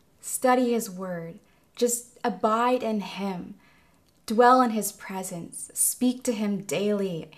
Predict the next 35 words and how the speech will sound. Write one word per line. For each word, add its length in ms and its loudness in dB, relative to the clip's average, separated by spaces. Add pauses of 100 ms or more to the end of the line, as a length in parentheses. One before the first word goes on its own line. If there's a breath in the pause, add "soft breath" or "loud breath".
(100)
Have 240 -2
that 240 4
intimate 540 0
prayer 360 0
life. 460 -6 (500 soft breath)
Not 240 4
just 360 0 (420 soft breath)
a 60 2
monologue 640 4
where 140 -2
you're 200 4
speaking, 720 -2
but 100 -2
a 60 0
dialogue 720 0
where 140 0
you're 240 2
listening 640 -4
and 140 -4
you're 240 -6 (160)
being 260 2
silent 480 -4
to 60 -8
hear 260 2
his 300 -6
voice 600 -8 (380 soft breath)
and 140 0
to 60 0
know 360 8
and 180 4
recognize 580 -2
his 180 -10
voice 600 -8
as 200 -8
well. 460 -6